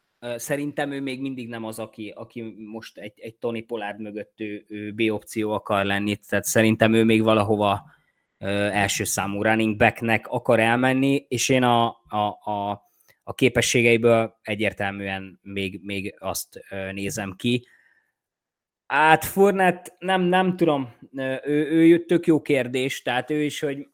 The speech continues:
most ugye, hogy azt nézzük, hogy Tony Pollard mögé, mellé kell valaki, akkor, akkor talán a Fournette-et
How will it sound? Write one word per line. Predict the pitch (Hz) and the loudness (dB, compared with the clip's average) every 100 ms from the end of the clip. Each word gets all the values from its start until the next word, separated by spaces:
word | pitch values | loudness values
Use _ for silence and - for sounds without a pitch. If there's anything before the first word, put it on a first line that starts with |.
| _ | _
most | 139 139 | -14 -12
ugye, | 147 143 | -6 -4
hogy | 139 | -4
azt | 131 139 160 | -4 -4 -4
nézzük, | 185 156 | -6 -4
hogy | 156 | -2
Tony | - 151 143 | 0 0 0
Pollard | 147 139 123 120 95 | 0 0 0 -2 -10
mögé, | 104 123 131 131 | -6 -2 -2 -2
mellé | 120 123 123 113 | -2 -4 -4 -6
kell | 110 107 | -6 -6
valaki, | 104 117 120 - 131 - _ _ _ _ | -2 -2 -2 -2 -6 -6 _ _ _ _
akkor, | 107 107 - 120 120 123 _ | -6 -6 -2 0 0 -2 _
akkor | - 123 135 | -8 -2 0
talán | - 156 139 139 | 4 4 2 -2
a | |
Fournette-et | - 139 139 135 131 143 135 | -6 -2 0 0 0 0 0